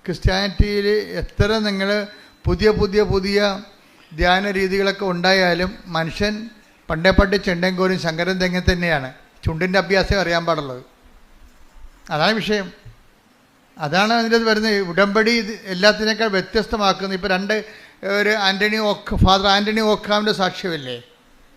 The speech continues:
ഇപ്പം ഒരു പതിനൊന്നരായിരം ആൾക്കാർ കണ്ടു രാവിലെ. എന്നിട്ട്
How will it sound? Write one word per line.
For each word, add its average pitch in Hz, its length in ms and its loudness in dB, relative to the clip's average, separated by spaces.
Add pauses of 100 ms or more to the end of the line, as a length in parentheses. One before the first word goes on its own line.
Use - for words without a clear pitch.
ഇപ്പം - 180 0
ഒരു 185 120 2
പതിനൊന്നരായിരം 202 680 4
ആൾക്കാർ 175 340 -2
കണ്ടു 151 160 -4 (140)
രാവിലെ. 135 300 -6
എന്നിട്ട് - 1500 -18